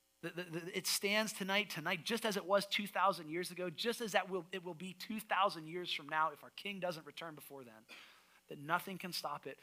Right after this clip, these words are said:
nothing can change it, nothing can defeat it, because today the Savior and the King has come. The only question that remains for us is, do we accept the good news as good news for ourselves?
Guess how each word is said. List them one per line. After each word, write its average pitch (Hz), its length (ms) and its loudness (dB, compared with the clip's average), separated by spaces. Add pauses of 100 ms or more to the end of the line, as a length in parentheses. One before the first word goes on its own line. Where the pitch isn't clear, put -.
(160)
nothing 165 400 -4
can 165 160 -6
change 147 320 -2
it, 143 120 -6
nothing 160 380 -2
can 160 220 -12
defeat 143 380 -8
it, 123 100 -10
because 131 320 -10 (100)
today 117 560 -8 (260)
the - 60 -16
Savior 117 600 -8 (220)
and 127 80 -14
the 113 60 -16
King 123 400 -12
has - 140 -12
come. 110 240 -12 (280)
The - 120 -16 (100)
only 190 380 -4
question 160 540 -6
that 143 120 -12
remains 135 480 -10
for - 160 -10 (180)
us - 340 -10 (1160)
is, 117 140 -18
do 123 120 -12
we 135 120 -8
accept - 320 -8
the 139 60 -16
good 131 180 -12
news 113 460 -10 (580)
as - 100 -12
good 123 160 -12
news 120 160 -10
for - 180 -12
ourselves? - 520 -12